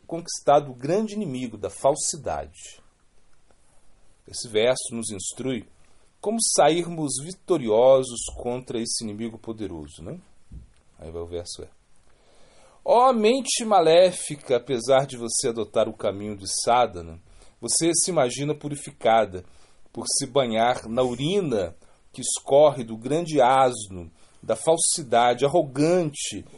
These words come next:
e da hipocrisia. Ao fazer isso, você está se queimando e simultaneamente me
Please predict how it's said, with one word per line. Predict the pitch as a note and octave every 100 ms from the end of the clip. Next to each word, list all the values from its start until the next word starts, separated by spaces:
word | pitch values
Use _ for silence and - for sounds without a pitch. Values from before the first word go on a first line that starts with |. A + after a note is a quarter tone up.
| -
e |
da | - C3
hipocrisia. | D#3+ E3+ E3+ F#3 F#3 A2 A#2+ G#2 F2+ D2+ D#2+ _ _ _ _ _ - - - - - -
Ao | -
fazer | - A3+ A3 G3
isso, | A#3+ A#3
você | F#3+ F#3+ G3+
está | F#3 - F#3+
se | -
queimando | - A3 G3+ D#3+ E3 E3 B2+ G2 E2+ _ _ _ -
e |
simultaneamente | C#3+ A#3 B3+ B3 F#3+ C3+ C#3 F#3 F3+ - D#3
me | D3+ D#3